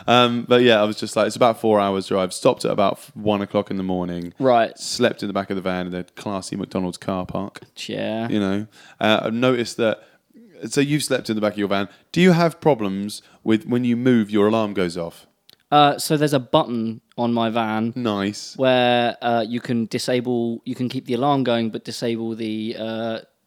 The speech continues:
Speaker 1: Sort
Speaker 2: the
Speaker 1: of
Speaker 2: motion
Speaker 1: sensors.
Speaker 2: sensor.
Speaker 1: Right.
Speaker 2: Um,
Speaker 1: I need to
Speaker 2: there
Speaker 1: see if I can
Speaker 2: probably is
Speaker 1: find
Speaker 2: one
Speaker 1: one.
Speaker 2: on yours,
Speaker 1: You reckon?
Speaker 2: you just find where it is.
Speaker 1: Oh,
Speaker 2: Mine
Speaker 1: it was
Speaker 2: like,
Speaker 1: horrible.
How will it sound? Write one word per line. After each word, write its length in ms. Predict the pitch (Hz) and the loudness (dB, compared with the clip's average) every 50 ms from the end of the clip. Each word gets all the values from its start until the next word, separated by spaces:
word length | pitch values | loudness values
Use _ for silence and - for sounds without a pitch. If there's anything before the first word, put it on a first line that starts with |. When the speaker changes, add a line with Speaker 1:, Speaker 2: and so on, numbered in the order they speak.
| _ _ _ | _ _ _
Speaker 1:
Sort 260 | - - - - - | -20 -20 -20 -12 -6
Speaker 2:
the 60 | - 123 | -2 0
Speaker 1:
of 40 | |
Speaker 2:
motion 300 | 127 123 113 104 104 120 | 2 2 0 0 -2 -4
Speaker 1:
sensors. 60 | 113 - | -4 -4
Speaker 2:
sensor. 420 | 113 107 110 110 - 107 110 107 - | -4 -6 -6 -8 -10 -12 -12 -8 -2
Speaker 1:
Right. 640 | 110 110 107 110 107 107 107 107 104 101 - - - | 0 2 4 4 4 4 4 4 2 0 -2 -4 -2
Speaker 2:
Um, 480 | 120 120 117 113 113 110 110 113 113 - _ _ _ _ _ _ _ - | 0 0 0 0 -2 -2 -4 -6 -6 -8 _ _ _ _ _ _ _ -4
Speaker 1:
I 60 | 123 135 | -2 -2
need 80 | 160 | 0
to 60 | - | 0
Speaker 2:
there 100 | 180 143 | 2 2
Speaker 1:
see 60 | 135 180 | 2 4
if 40 | 170 | 4
I 20 | |
can 80 | 165 220 | 4 4
Speaker 2:
probably 240 | - 214 220 208 202 | 4 4 4 6 6
is 80 | 196 | 6
Speaker 1:
find 100 | 135 135 | 6 6
Speaker 2:
one 120 | 185 180 175 | 4 4 4
Speaker 1:
one. 80 | 170 | 4
Speaker 2:
on 80 | 165 170 | 4 4
yours, 420 | 170 170 156 139 127 123 127 127 - | 4 4 4 2 2 0 0 -2 -4
Speaker 1:
You 180 | - 135 135 | -2 -2 0
reckon? 360 | 139 139 131 - - 107 131 | 2 2 0 0 -2 -2 0
Speaker 2:
you 80 | 135 135 | 0 -2
just 120 | 120 131 | -2 -4
find 220 | - - 139 135 127 | -2 0 0 2 2
where 140 | 127 127 127 | 4 4 2
it 60 | 123 | 2
is. 100 | 110 - | 0 0
Speaker 1:
Oh, 80 | - 127 | 2 4
Speaker 2:
Mine 140 | 135 147 143 | 4 6 6
Speaker 1:
it 40 | 135 | 6
was 80 | 120 | 6
Speaker 2:
like, 80 | 131 123 | 6 6
Speaker 1:
horrible. 340 | 151 147 131 113 110 104 95 | 6 6 4 2 0 -2 -4